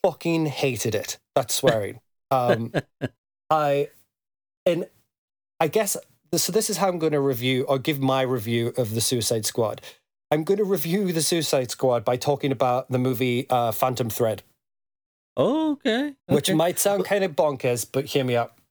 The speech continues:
Speaker 2: Okay, look, be-, before you get into it, let me ask you this.
Speaker 1: Mm-hmm.
Speaker 2: Did you see the first one, just Suicide Squad?
Speaker 1: Yes, I did.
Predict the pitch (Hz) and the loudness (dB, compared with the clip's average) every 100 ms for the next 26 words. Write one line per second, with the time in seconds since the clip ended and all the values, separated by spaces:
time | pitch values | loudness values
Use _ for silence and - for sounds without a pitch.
0 | _ _ _ _ 151 156 156 143 127 131 | _ _ _ _ -2 0 0 0 0 -2
1 | 131 - 135 - 151 170 156 139 147 - | -4 -2 -2 0 0 0 0 0 -2 0
2 | 151 143 139 135 131 - 131 123 110 127 | -2 0 0 0 -2 -2 0 0 0 0
3 | 110 120 127 - 180 170 156 - - 127 | 0 0 -2 0 -2 0 -2 -2 -2 0
4 | 127 - 101 95 92 - 117 - - 127 | -2 -6 -4 -4 -6 -4 -4 -4 -2 -2
5 | 120 113 101 - 110 90 85 - _ _ | 0 -2 -4 -4 -2 -2 -4 -18 _ _
6 | _ _ _ - 135 117 - 127 127 120 | _ _ _ 0 0 0 0 0 0 0